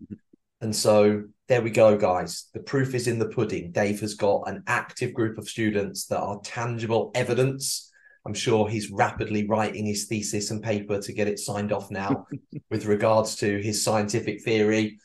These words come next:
Speaker 1: Just
Speaker 2: But
Speaker 1: needs
Speaker 2: it's
Speaker 1: to be peer reviewed.
Speaker 2: Four's the magic number.
Speaker 1: Well, we ne-, we could ask people to do, like, six exams and see if that changes it. But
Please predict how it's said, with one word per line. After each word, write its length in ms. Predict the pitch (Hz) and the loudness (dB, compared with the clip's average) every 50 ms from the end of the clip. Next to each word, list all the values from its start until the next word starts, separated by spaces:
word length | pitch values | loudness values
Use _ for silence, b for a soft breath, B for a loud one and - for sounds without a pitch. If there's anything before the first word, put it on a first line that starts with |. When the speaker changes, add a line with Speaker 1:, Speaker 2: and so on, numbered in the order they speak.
| b b - | b b -6
Speaker 1:
Just 60 | - | 0
Speaker 2:
But 60 | - 135 | 4 4
Speaker 1:
needs 140 | 127 123 | 4 6
Speaker 2:
it's 20 | - | 4
Speaker 1:
to 80 | 123 | 2
be 20 | 113 | 2
peer 260 | - - 131 131 123 | 4 6 6 8 8
reviewed. 440 | 120 117 101 110 104 95 95 - - - _ _ _ _ _ _ _ _ _ _ _ _ _ - | 8 6 6 4 2 2 0 -2 -8 -14 _ _ _ _ _ _ _ _ _ _ _ _ _ 4
Speaker 2:
Four's 260 | 151 147 147 139 - | 6 6 6 6 4
the 80 | 143 | 4
magic 300 | 135 139 139 139 156 151 | 4 4 4 4 4 2
number. 420 | 156 160 165 175 165 123 - - - - _ _ _ _ _ _ _ _ _ _ _ _ _ _ _ _ _ _ _ _ _ _ _ _ b b b _ | 2 2 4 4 4 4 2 2 -4 -14 _ _ _ _ _ _ _ _ _ _ _ _ _ _ _ _ _ _ _ _ _ _ _ _ b b b _
Speaker 1:
Well, 160 | 131 139 127 123 | 8 8 10 10
we 100 | 139 143 | 8 6
ne-, 160 | 151 151 - | 6 6 4
we 320 | 127 131 131 135 143 143 | 2 0 2 2 2 2
could 260 | 139 - - 170 - | 2 4 6 6 6
ask 220 | 131 127 127 - - | 6 4 2 0 0
people 220 | 127 117 117 107 | 0 0 0 -2
to 40 | - | -2
do, 100 | 117 110 | 0 0
like, 180 | 107 - - - | 0 0 0 -4
six 340 | - - - - - - | 0 0 0 0 0 -2
exams 420 | 107 80 - 101 85 87 95 101 95 | -4 -4 -2 -4 -2 -2 -2 -2 -2
and 80 | 98 | -4
see 120 | 90 - 98 | -2 0 0
if 100 | 95 - | 0 0
that 160 | 98 - - | 0 -2 -2
changes 420 | - 101 92 92 87 80 78 - | -2 -2 -2 -2 -2 -4 -4 0
it. 200 | 92 95 85 - | 2 2 2 4
But 240 | - 98 87 - B | 4 4 2 2 B